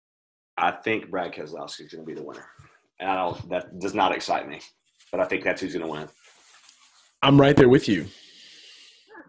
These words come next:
Speaker 2: Yeah, yeah, her face.
Speaker 1: He's like, "Eh."
Speaker 2: Look,
Speaker 1: <laughs> Eh.
Speaker 2: I
Speaker 1: We'll see.
Speaker 2: tweeted, I tweeted this out ten minutes after the race. Brad Keselowski will be in the Loudon car.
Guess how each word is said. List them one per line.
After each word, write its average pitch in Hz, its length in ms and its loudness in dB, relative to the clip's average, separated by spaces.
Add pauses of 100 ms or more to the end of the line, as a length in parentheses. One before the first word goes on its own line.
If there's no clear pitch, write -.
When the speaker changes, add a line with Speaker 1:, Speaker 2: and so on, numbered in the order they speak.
(1040)
Speaker 2:
Yeah, 147 180 6
yeah, 285 480 10
her 302 120 10
face. - 520 4 (300)
Speaker 1:
He's 110 160 -2
like, 95 160 2
"Eh." 98 260 2 (600)
Speaker 2:
Look, 262 240 12
Speaker 1:
<laughs> - 20 -
Eh. 175 380 4 (240)
Speaker 2:
I 165 140 10
Speaker 1:
We'll 165 120 8
see. 220 80 8
Speaker 2:
tweeted, 226 320 8 (200)
I 156 120 8
tweeted 202 400 8
this 180 180 6
out 127 480 6
ten 147 260 8
minutes 131 400 8
after 113 600 6
the 107 120 6
race. 107 540 4 (640)
Brad 135 320 6
Keselowski 156 540 6
will 131 140 10
be 123 140 8
in 123 80 8
the 117 80 8
Loudon 120 440 6
car. 71 420 0